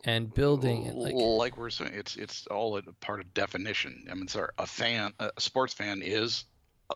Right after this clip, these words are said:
Speaker 2: a sports nerd.
Speaker 1: Right. Yeah, a hundred percent.
Speaker 2: If you wa-, if you wanna get technical, they are a sports nerd.
Speaker 1: Right. And the difference for us is, I thank God to the godfather of the Marvel Universe, Jon Favreau,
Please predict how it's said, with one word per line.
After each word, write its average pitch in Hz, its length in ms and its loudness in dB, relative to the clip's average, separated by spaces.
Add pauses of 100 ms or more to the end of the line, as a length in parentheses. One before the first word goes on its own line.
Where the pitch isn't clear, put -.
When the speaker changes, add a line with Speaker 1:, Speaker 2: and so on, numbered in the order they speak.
(140)
Speaker 2:
a - 60 2
sports - 400 2
nerd. 123 300 2 (320)
Speaker 1:
Right. 120 220 4 (360)
Yeah, 139 160 6 (180)
a - 80 6
hundred 156 260 10
percent. 123 400 4
Speaker 2:
If - 120 -4
you - 60 -10 (340)
wa-, 113 100 -4 (140)
if 98 120 -8
you 113 80 0
wanna 107 200 2
get 98 160 2
technical, 123 540 -2
they 92 120 0
are 95 380 0
a 98 100 2
sports - 440 0
nerd. 71 280 -4 (140)
Speaker 1:
Right. 117 240 2 (320)
And 139 120 8
the 143 80 10
difference 151 400 6
for - 240 2
us 135 280 4
is, 104 500 4 (1080)
I 117 180 2
thank 123 480 2
God 104 400 2
to 117 100 0
the 110 80 0
godfather 107 720 0
of 120 80 2
the 113 60 0
Marvel 110 360 0
Universe, 104 560 2
Jon 104 320 -2
Favreau, 104 600 4